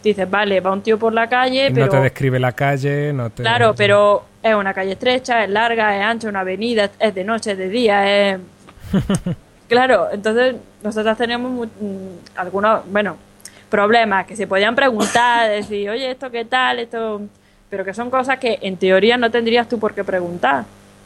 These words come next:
Speaker 1: porque
Speaker 2: Deberían estar
Speaker 1: deberían
Speaker 2: ahí, ¿no?
Speaker 1: de
Speaker 2: El
Speaker 1: estar
Speaker 2: guionista
Speaker 1: escritas.
Speaker 2: debería haberlas cubierto.
Speaker 1: Y pasa, pasa mucho también en lo que hemos dicho, lo, en el guión que hemos, que hemos estado haciendo para Wicked Lovely, ¿no?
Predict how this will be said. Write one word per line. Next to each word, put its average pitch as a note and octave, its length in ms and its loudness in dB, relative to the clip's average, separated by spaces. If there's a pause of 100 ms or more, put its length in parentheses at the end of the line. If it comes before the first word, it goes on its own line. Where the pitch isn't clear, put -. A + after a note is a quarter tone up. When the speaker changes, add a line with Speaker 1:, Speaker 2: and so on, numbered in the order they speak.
(380)
Speaker 1:
porque F3+ 640 -2 (240)
Speaker 2:
Deberían C3 420 0
estar C3+ 280 -2
Speaker 1:
deberían A3+ 240 4
Speaker 2:
ahí, - 40 -2
¿no? - 80 4
Speaker 1:
de C3+ 60 4
Speaker 2:
El C3 60 4
Speaker 1:
estar C4 120 2
Speaker 2:
guionista C3+ 300 4 (140)
Speaker 1:
escritas. D3+ 40 2
Speaker 2:
debería B2 320 4
haberlas A#2+ 300 2
cubierto. G#2+ 580 -2 (640)
Speaker 1:
Y A3 300 6
pasa, A#3 920 2 (960)
pasa A3 240 -2
mucho A#3 320 -6
también A3+ 1000 0
en F#3 420 -8
lo F#3 320 -4
que G3+ 80 -4
hemos G3 180 -4
dicho, G#3 320 2
lo, F#3+ 260 0
en F#3+ 180 -4
el F#3+ 120 -4
guión G3 240 0
que G#3 80 2
hemos, F#3+ 160 0 (680)
que - 80 -2
hemos G3 160 2
estado G3+ 220 2
haciendo G3+ 260 -4
para G3 220 0
Wicked G3 300 -2
Lovely, A3 400 4
¿no? G#3+ 180 0